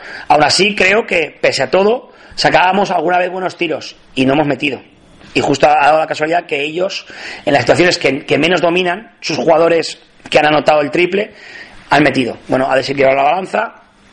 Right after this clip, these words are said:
un poco todo. Pero ya te digo que, que responsabilidad es nuestra, responsabilidad mía, de no haber dado la, la directriz correcta en contrazona. Creíamos que lo teníamos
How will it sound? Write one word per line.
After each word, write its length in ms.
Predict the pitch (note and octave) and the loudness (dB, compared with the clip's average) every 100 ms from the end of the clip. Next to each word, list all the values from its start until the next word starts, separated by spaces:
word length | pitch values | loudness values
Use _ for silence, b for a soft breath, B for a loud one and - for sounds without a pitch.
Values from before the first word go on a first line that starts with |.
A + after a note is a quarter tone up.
| _ - | _ -8
un 80 | C#3 | -2
poco 200 | B2+ C#3+ | 0 0
todo. 280 | C3 B2 A2+ | 2 0 0
Pero 180 | B2+ B2 | -2 0
ya 160 | A#2+ | 0
te 80 | C#3 | 0
digo 240 | D#3 E3 F3+ | 0 0 -2
que, 220 | D#3+ C#3 B B B | -4 -6 B B B
que 140 | - B2 | -2 0
responsabilidad 640 | B2+ C3+ B2+ C3 C3 D3+ | 0 -2 0 0 -2 -2
es 60 | |
nuestra, 520 | D#3 D#3 - E3+ F3 E3 | -4 -8 -4 -4 -4 -6
responsabilidad 600 | C3+ A#2+ B2+ B2+ B2+ C#3 | -10 -6 -4 -2 0 0
mía, 260 | C#3 D3 D#3+ | -2 -4 -6
de 40 | |
no 80 | D3+ | -6
haber 100 | C#3 | -4
dado 140 | C#3 C#3 | -2 -2
la, 100 | C3 | -6
la 120 | C#3 | -6
directriz 400 | B2 A#2 - C#3 | -6 -2 -2 -2
correcta 460 | - B2+ C#3+ C3+ C#3+ | -2 0 0 0 0
en 80 | |
contrazona. 560 | B2+ B2+ A#2+ D#3 D#3 A2+ B B B | 0 -4 -4 -2 -4 -4 B B B
Creíamos 420 | - C3+ D3+ D#3+ | 0 2 4 2
que 60 | D#3 | 0
lo 60 | D3+ | 0
teníamos 440 | D3 D#3 D#3 - | -2 -2 -4 -8